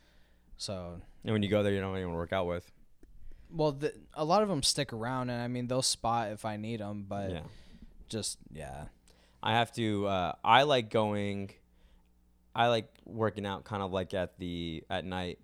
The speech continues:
Speaker 2: but I don't mind doing it, like, eight or nine.
Speaker 1: Yeah.
Speaker 2: I, I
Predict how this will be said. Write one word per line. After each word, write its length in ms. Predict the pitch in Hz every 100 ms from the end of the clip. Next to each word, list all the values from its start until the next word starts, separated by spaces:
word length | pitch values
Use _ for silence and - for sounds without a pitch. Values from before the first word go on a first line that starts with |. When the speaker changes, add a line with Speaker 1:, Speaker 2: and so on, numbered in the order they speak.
| -
Speaker 2:
but 200 | 92 87
I 100 | 110
don't 160 | 117
mind 260 | 110 101 95
doing 240 | 101 98
it, 100 | 98
like, 180 | 90 92 101
eight 140 | 95
or 80 | 92
nine. 400 | 92 95 113 139 _ _ _ -
Speaker 1:
Yeah. 100 | -
Speaker 2:
I, 160 | 104 104 -
I 280 | 120 113 107